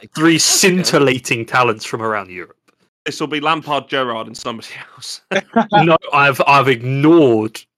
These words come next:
Speaker 1: the, the Lampard, Gerrard debate 'cause I feel like we've
Speaker 2: Oh.
Speaker 1: had this a million times.
Speaker 2: Yeah, and Paul Scholes isn't in it.
Speaker 1: He's not, thank f-, for that. Uh, I want you to start one, bench one, sell one of Toni Kroos,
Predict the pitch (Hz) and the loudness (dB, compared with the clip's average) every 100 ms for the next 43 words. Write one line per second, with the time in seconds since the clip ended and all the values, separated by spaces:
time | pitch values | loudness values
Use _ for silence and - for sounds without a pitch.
0 | _ _ - 117 113 110 117 113 - 110 | _ _ 0 2 2 0 0 0 -2 -2
1 | - 110 104 - - 127 - 131 131 170 | 0 -2 -2 -6 -6 -6 -6 -2 0 2
2 | 147 - 135 143 - 110 - - 131 131 | 0 0 0 0 -2 -6 -6 -4 -2 0
3 | 120 113 104 - 92 92 117 - _ _ | 2 0 -2 -10 -10 -14 -20 -20 _ _
4 | _ - 117 107 151 135 135 123 127 113 | _ -12 -12 -6 -6 -6 -6 -6 -6 -8
5 | 117 110 98 _ _ _ _ _ _ _ | -8 -10 -14 _ _ _ _ _ _ _
6 | _ - - 143 - 123 139 120 - 120 | _ -2 0 0 -2 -2 -2 -2 -4 -10
7 | - - 1017 117 123 104 _ - _ _ | -8 -6 -4 -4 -6 -8 _ -20 _ _
8 | - 131 131 131 139 170 143 - 196 190 | -2 2 4 4 2 2 0 0 0 0
9 | 175 175 160 156 151 127 - 135 107 101 | 0 0 0 0 -4 -4 -2 -2 -2 -6
10 | 110 123 107 _ _ _ - 165 170 170 | -8 -8 -8 _ _ _ -2 2 2 0
11 | - 135 117 120 - - | -2 -2 -2 -4 -10 -10